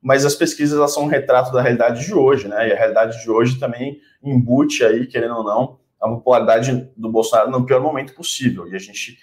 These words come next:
a nossa ten-, inclusive a nossa projeção aqui é que essa tendência seja revertida daqui pra frente por conta de variáveis específicas aqui, que se a gente quiser entrar depois, podemos falar naturalmente, mas, é, que essa tendência seja revertida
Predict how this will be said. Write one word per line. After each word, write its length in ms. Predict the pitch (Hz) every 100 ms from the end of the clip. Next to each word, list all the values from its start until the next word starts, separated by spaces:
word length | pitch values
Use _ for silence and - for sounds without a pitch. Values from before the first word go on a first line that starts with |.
| _
a 80 | 104
nossa 240 | 110 123
ten-, 220 | 117 113 -
inclusive 380 | 107 104 113 117
a 40 |
nossa 260 | 123 123 -
projeção 480 | 120 117 - 117
aqui 340 | 113 - 117 127 - -
é 60 |
que 80 | -
essa 200 | 113 127
tendência 420 | 127 120 113 120
seja 340 | - 127 123 117
revertida 760 | 120 123 127 - - 120 110 - _ _
daqui 240 | 95 101 -
pra 180 | - 92
frente 540 | - 110 120 127 - - -
por 160 | 123 113
conta 280 | 120 123 120
de 180 | 123
variáveis 480 | 113 120 113 113 117
específicas 840 | 117 - 123 123 - 120 - 104 98
aqui, 340 | 98 - 110
que 20 | -
se 180 | -
a 20 | 101
gente 320 | 104 - -
quiser 480 | 98 101 98 98 -
entrar 280 | - 95 101
depois, 340 | 92 - 98 98
podemos 300 | 98 98 98
falar 340 | 95 92 92 - _
naturalmente, 720 | 90 90 92 95 123 147 - - _ _
mas, 800 | 107 104 101 104 98 98 - - -
é, 280 | 92 90 -
que 80 | 139
essa 160 | 170
tendência 340 | 156 143 143 -
seja 220 | 143 135
revertida 840 | 147 131 135 131 120 123 139 147